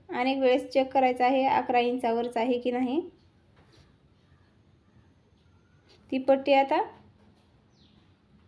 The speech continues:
याच्यावर ठेवायचं आहे आणि इथे एक शिलाई मारून घ्यायची आहे,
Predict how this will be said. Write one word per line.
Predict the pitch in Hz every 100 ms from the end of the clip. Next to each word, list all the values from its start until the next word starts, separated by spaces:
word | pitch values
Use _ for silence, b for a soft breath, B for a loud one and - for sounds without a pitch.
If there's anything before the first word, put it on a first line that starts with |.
| _ _ _ _ _ _ _ _ _ - _ _ _ - _ - _ _ _ _ - 330 - - b b b b b b b _ -
याच्यावर | 254 262 262 247
ठेवायचं | 247 294 262 240 240
आहे | 240 277 339 - -
आणि | 226 254
इथे | 262
एक | 262 269 -
शिलाई | 311 262 247
मारून | 233 226 240
घ्यायची | 254 254 247
आहे, | 226 254